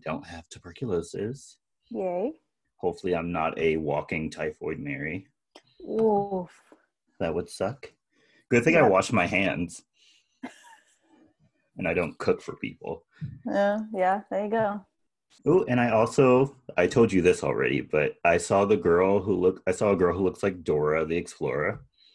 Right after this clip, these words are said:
Speaker 2: Yeah.
Speaker 1: She was walking around with her little Dora haircut and a little light
Speaker 2: <laughs>
Speaker 1: purple shirt. She looked so cute. It was amazing.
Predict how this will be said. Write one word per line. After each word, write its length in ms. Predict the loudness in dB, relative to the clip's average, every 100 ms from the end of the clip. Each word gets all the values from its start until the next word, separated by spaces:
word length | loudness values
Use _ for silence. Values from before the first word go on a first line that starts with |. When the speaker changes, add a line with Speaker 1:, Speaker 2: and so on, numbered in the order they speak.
| _ _
Speaker 2:
Yeah. 520 | -8 -4 0 0 -2 _ _ _ _
Speaker 1:
She 160 | 0
was 140 | 0 2
walking 400 | 0 0 0 0
around 300 | 0 0 -2
with 100 | -2
her 100 | 0
little 220 | 2 0
Dora 420 | 0 0 2 0
haircut 560 | -2 -4 -4 -4 -4 -4
and 140 | -6
a 80 | -8
little 300 | -6 -6 -6
light 260 | -4 -4 -4
Speaker 2:
<laughs> 80 | -8
Speaker 1:
purple 800 | -6 -6 -2 -2 0 0 -2 -6
shirt. 480 | -18 -6 -4 -4 -6 _ _ _ -20
She 160 | -6
looked 180 | -4 -4
so 160 | -4 -6
cute. 300 | -4 -8 -6
It 80 | -6
was 220 | -6 -8
amazing. 460 | -10 -10 -12 -16